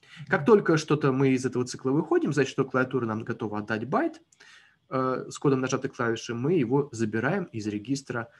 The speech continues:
ввода-вывода с номером шестьдесят в регистр А Л, а дальше что надо, то и с ним и делаем. Ну, там, соответственно, у нас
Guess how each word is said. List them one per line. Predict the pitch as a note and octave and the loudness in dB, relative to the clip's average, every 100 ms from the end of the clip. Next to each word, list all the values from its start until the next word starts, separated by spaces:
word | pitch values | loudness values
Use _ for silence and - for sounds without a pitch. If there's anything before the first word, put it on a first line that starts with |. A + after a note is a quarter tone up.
| - | -20
ввода-вывода | - G#2+ A2 A2+ C#3+ A#2 | -8 -4 -2 -2 -2 -2
с | G#2 - | -8 -8
номером | G#2+ G#2 G2+ | -8 -8 -10
шестьдесят | C#3+ - D3+ D3+ G#2+ | -10 -10 -8 -8 -10
в | |
регистр | G#2 - - - - | -14 -14 -16 -16 -6
А | A2 | -4
Л, | C3+ D3+ _ - - - - | -2 -4 _ -20 -20 -20 -10
а | A2 | -6
дальше | A#2+ C#3 A#2+ | -4 -6 -6
что | G#2 - | -12 -10
надо, | G#2 A#2+ | -6 -6
то | C3+ G2+ | -6 -8
и | |
с | G2+ - | -12 -14
ним | G2+ | -16
и | F#2 | -16
делаем. | - _ _ _ - - D3 | -20 _ _ _ -20 -20 -8
Ну, | B3+ | -2
там, | B3+ A3+ | 4 4
соответственно, | G#3+ G#3 G3+ G3 F#3 | 6 8 6 6 4
у | |
нас | F3+ D#3+ - | 4 2 -2